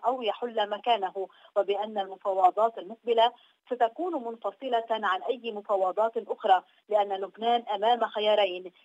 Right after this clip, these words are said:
إما استمرار الحرب مع ما تحمله من تداعيات، وإما التفاوض لتحقيق الاستقرار المستدام. وقال: "أنا اخترت التفاوض وكل أمل بأن نتمكن من إنقاذ لبنان." ولفت رئيس عون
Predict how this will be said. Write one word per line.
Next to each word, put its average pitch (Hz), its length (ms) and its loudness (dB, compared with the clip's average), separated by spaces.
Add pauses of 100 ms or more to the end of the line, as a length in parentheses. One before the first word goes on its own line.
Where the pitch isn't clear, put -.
(140)
إما 220 220 2
استمرار 208 540 0
الحرب 233 360 0
مع 190 320 4
ما 190 140 2
تحمله 214 520 -2
من 196 160 -8
تداعيات، 190 640 4 (300)
وإما 269 380 2
التفاوض 233 640 -2 (100)
لتحقيق 226 580 -8
الاستقرار 214 580 0
المستدام. 202 760 0 (240)
وقال: 233 540 4 (260)
"أنا 285 180 4
اخترت 226 440 -2
التفاوض 220 680 2 (260)
وكل 196 500 -2
أمل 240 240 2
بأن 202 340 0
نتمكن 208 640 -2
من 196 120 -4
إنقاذ 233 480 2
لبنان." 180 580 -4 (380)
ولفت 202 440 2
رئيس 185 320 -6
عون 233 320 2